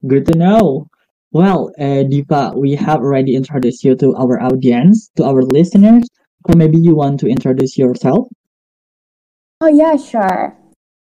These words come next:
Speaker 2: Um, maybe start with my name. My name is Diva Prilia Trikisha. I'm majoring in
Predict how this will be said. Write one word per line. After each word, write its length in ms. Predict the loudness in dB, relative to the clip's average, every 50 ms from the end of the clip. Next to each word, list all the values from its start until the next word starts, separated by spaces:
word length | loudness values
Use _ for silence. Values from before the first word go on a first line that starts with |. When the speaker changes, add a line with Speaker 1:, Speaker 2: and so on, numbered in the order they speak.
| _ _ _ _ -8
Speaker 2:
Um, 560 | -6 -6 -4 -4 -4 -4 -2 -2 -2 0 0 0
maybe 320 | 0 2 2 2 2 0
start 400 | -2 -4 -6 -4 -2 -2 -2 -2
with 140 | -2 0 0
my 160 | 2 2 4
name. 500 | 4 4 4 4 2 2 0 -2 -4 -8 -12 -14 -20 -20 _ _
My 240 | -4 -2 -2 0 0
name 300 | 0 0 2 2 2 4
is 460 | 2 2 2 2 2 2 0 -2 -2
Diva 280 | 0 2 2 2 0 -2
Prilia 400 | -4 -2 -2 0 0 0 -2 -4
Trikisha. 800 | -6 -8 -8 -8 -6 -6 -8 -8 -8 -8 -10 -8 -6 -6 -8 -8 -10 _ _ _ _ _ _ _ _ -10
I'm 540 | -8 -6 -6 -6 -6 -6 -4 -4 -4 -6 -8 -12 -20 _ _
majoring 880 | 2 2 2 2 2 2 2 2 2 2 2 2 2 2 2 0 0 -2 -8 _ _ _ _
in 480 | -8 -6 -4 -2 -2 -2 -2 -4 -4 -6